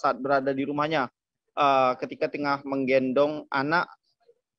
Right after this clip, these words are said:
Namun setelah diamankan hendak dibawa, eh, aparat kepolisian menuju, eh, mobil saat, eh, hendak dilakukan pengembangan,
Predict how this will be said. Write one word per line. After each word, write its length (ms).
Namun 320
setelah 320
diamankan 640
hendak 160
dibawa, 640
eh, 320
aparat 320
kepolisian 720
menuju, 880
eh, 320
mobil 400
saat, 240
eh, 480
hendak 240
dilakukan 240
pengembangan, 560